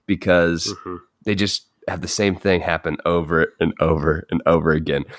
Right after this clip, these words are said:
Speaker 1: We got
Speaker 2: <laughs>
Speaker 1: Godzilla grabbing someone's tail and body slamming him four times in, in a battle. <laughs>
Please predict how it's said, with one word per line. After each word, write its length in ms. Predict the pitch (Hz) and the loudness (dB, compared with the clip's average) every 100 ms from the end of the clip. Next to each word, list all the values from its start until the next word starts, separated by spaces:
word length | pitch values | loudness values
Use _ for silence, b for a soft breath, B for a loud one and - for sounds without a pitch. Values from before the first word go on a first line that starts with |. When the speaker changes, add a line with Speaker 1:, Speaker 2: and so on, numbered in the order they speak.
| B 104 | B -2
Speaker 1:
We 80 | |
got 180 | 104 110 | 0 0
Speaker 2:
<laughs> 80 | - | 2
Speaker 1:
Godzilla 560 | 104 92 98 98 98 90 | 2 2 2 2 2 2
grabbing 320 | 95 95 90 | 2 2 2
someone's 380 | - 92 87 - | 2 2 2 0
tail 280 | 95 90 85 | 2 4 4
and 140 | 80 | 2
body 280 | 80 87 90 | 0 2 0
slamming 400 | - 85 82 82 | 0 0 0 0
him 100 | 82 | -2
four 300 | - 92 85 | -2 0 0
times 480 | - 90 85 82 80 | 2 2 2 0 -2
in, 160 | 82 - | -4 -2
in 160 | 90 82 | -2 -2
a 40 | |
battle. 460 | 87 87 87 - | -2 0 0 0
<laughs> 40 | 127 | -2